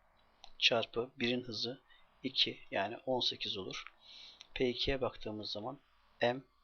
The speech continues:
ikinin M'i otuz altı çarpı ikinin hızı bir eşittir otuz altı. P üç eşittir M dediğimiz zaman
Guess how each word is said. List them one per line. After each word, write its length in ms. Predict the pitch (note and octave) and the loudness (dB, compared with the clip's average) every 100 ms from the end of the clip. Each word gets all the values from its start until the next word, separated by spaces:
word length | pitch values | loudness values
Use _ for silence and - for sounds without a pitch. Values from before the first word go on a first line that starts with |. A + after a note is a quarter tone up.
| _ _ - | _ _ -6
ikinin 540 | - - A#2+ A#2+ - - | 0 0 2 0 -4 -6
M'i 160 | A#2 A2+ | -4 -4
otuz 300 | - - - | -4 -2 4
altı 440 | A2+ G#2+ - A2+ - _ - - | 4 4 0 -4 -4 _ -20 -4
çarpı 340 | - A#2+ A2+ - | 0 2 0 -2
ikinin 300 | - C3 B2 | 0 0 0
hızı 260 | A2+ A2 | -4 -4
bir 300 | G#2+ G#2 - - _ - - - - - - | -2 -2 -2 -6 _ -20 -20 -20 -12 -12 2
eşittir 560 | - - - B2 - - _ _ - - | 8 8 6 -2 -2 -2 _ _ -20 -10
otuz 260 | - - A2 | -6 0 4
altı. 400 | G2 - A#2 - _ _ - - - - | 2 0 -8 -8 _ _ -20 -20 -18 -2
P 240 | B2+ A#2+ | 2 2
üç 260 | C3 - - | 0 -2 6
eşittir 600 | B2+ - - B2+ - - _ - - - - - - B2+ | 6 6 2 0 0 -2 _ -20 -20 -20 -12 -12 2 4
M 200 | B2+ A#2+ | 4 2
dediğimiz 440 | A2+ A#2+ A#2 A#2 | -2 -4 -2 -2
zaman 300 | A2 A#2 | -2 -2